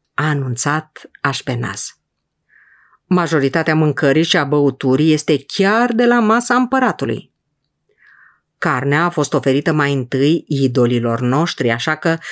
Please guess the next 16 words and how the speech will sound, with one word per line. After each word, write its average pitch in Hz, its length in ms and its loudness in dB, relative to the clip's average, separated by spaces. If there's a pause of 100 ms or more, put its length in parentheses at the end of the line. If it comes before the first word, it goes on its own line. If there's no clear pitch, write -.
(140)
este 156 420 2
binecuvântată. 139 1040 -2 (400)
Mâncați 233 720 2
pe 277 120 2
săturate.” 214 800 -2 (920)
Daniel 208 800 2 (240)
a 175 160 -2
privit 170 460 -2
la 147 140 0
masa 139 380 -2
încărcată 135 680 -4
cu 127 320 -8
tot 143 300 -2
felul 120 360 -2
de 113 120 -6
bunătăți. - 760 -8